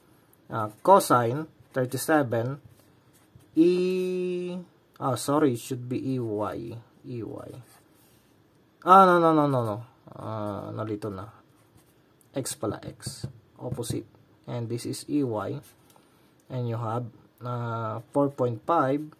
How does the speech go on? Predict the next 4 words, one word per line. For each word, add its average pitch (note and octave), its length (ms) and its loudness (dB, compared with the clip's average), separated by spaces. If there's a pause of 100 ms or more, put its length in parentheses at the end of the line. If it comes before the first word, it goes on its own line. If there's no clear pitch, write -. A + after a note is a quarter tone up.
(460)
So, B2 400 -2 (1040)
uh, A#2 240 -2
cosine, D#3+ 560 0 (800)
thirty-seven. B2+ 800 -4